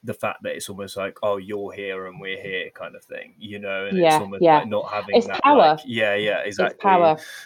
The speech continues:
Speaker 2: You
Speaker 1: Um,
Speaker 2: put a uniform on, you've got the keys to the clinic, the keys to their bedroom, the keys to the front door, they can't get out. You have power, and whether you like
Speaker 1: Mm.
Speaker 2: it or not, and I hate that, you know, there's power, power differentials are,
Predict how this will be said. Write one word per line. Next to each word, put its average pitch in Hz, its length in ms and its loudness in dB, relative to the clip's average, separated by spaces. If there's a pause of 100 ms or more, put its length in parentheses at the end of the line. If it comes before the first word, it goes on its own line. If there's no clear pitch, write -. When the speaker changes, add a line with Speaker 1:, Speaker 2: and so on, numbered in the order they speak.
(100)
Speaker 2:
You 110 60 2
Speaker 1:
Um, 107 300 2
Speaker 2:
put 254 120 4
a 226 40 2
uniform 208 560 4
on, 185 180 6
you've 202 120 -2
got - 120 0
the 190 60 -4
keys 202 380 -2
to 196 100 -8
the 190 80 -4
clinic, 190 380 -4
the - 80 -4
keys 190 280 -4
to 190 80 -8
their 175 140 4
bedroom, 175 560 2
the 170 80 -8
keys 180 260 -2
to - 80 -14
the 170 80 -4
front 160 280 -4
door, 156 240 4
they 165 100 2
can't 165 280 -2
get - 120 0
out. 151 320 2 (320)
You 196 240 2
have 180 320 2
power, 175 400 4
and 156 100 2
whether 175 140 2
you 185 120 2
like 180 200 4
Speaker 1:
Mm. - 60 -8
Speaker 2:
it 175 40 0
or 165 120 0
not, 175 260 0
and 170 100 0
I 185 100 2
hate 185 300 0
that, 147 240 0
you 156 80 -4
know, 147 140 -2
there's 165 180 2 (220)
power, 196 380 4 (200)
power 214 240 4
differentials 165 760 -2
are, 151 160 -4